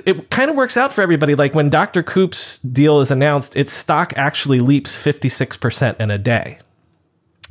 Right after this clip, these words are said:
This is the dot-com era, <laughs> friend. Um,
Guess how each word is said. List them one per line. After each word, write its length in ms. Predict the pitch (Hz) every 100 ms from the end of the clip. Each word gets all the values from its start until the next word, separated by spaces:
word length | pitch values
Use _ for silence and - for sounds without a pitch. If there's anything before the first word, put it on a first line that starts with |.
| - - - _ _
This 440 | 120 110 196 220 214
is 260 | 196 160
the 100 | 151
dot-com 440 | 143 143 - 143 127
era, 220 | 113 85
<laughs> 80 | -
friend. 320 | 110 - - - - - - - _ _ - - - - - - -
Um, 460 | 175 165 156 156 -